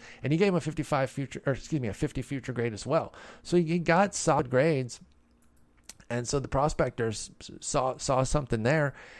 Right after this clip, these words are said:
and it just took a little while to, to, to come through. Next up is catcher J T Realmuto for the Miami Marlins. Now, Statcast has done a lot of work for this guy in terms of highlighting his athleticism and speed.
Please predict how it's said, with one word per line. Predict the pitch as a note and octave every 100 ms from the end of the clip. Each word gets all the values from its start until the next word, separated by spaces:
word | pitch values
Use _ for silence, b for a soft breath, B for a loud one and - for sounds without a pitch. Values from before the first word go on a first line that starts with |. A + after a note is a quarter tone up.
| B - -
and | B2 B2+
it | B2 C3+
just | C#3
took | D3+ D3+
a |
little | D#3+ D#3
while | A#2+ C3 D3
to, | C#3+
to, | D3 D#3 D3
to | D3
come | D3+ D#3
through. | E3 G#3 G#3 - - - - - - - - _ - b b b b b b b
Next | E3+ G3 G#3
up | F3+
is | -
catcher | F3 D#3
J | C#3 D#3
T | D3 D3
Realmuto | C#3+ C3 C#3+ D3 D3
for | - A#2+
the |
Miami | A#2 A#2+ A#2
Marlins. | A2 A#2 C3+ C#3+ C3+ A#2
Now, | A2+
Statcast | - - E3+ F#3+ G3 D#3+ C3 -
has | C3 B2
done | A2+ A#2+ A2+ B2+
a |
lot | A#2 A2 A2+
of |
work | G#2 G2+ -
for | G2+
this | G2+ -
guy | G#2+ G2+
in | F#2+
terms | A#2 G#2
of |
highlighting | G2+ A2+ G#2 G2+ G#2
his | G2+ G2+
athleticism | F#2 G#2+ G#2 - G#2 G2+
and | F#2 -
speed. | - G#2+ G2+